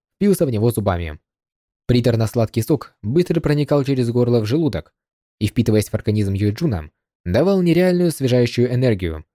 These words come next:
наполнявшую все его тело. Съев этот фрукт всего в несколько укусов, он почувствовал, как освежающая энергия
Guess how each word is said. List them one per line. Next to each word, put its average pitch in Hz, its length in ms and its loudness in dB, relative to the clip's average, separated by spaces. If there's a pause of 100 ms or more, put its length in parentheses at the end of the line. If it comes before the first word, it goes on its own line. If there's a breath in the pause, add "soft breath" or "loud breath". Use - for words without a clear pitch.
(400)
наполнявшую 135 640 0
все 143 180 0
его 123 180 4
тело. 82 380 -4 (640)
Съев 107 340 0
этот 107 260 -4
фрукт - 320 -4
всего 113 260 0
в 110 40 0
несколько 123 320 -2
укусов, 156 520 -2 (580)
он 117 180 2
почувствовал, 107 480 0
как 110 160 -2
освежающая 113 640 2
энергия 120 580 -2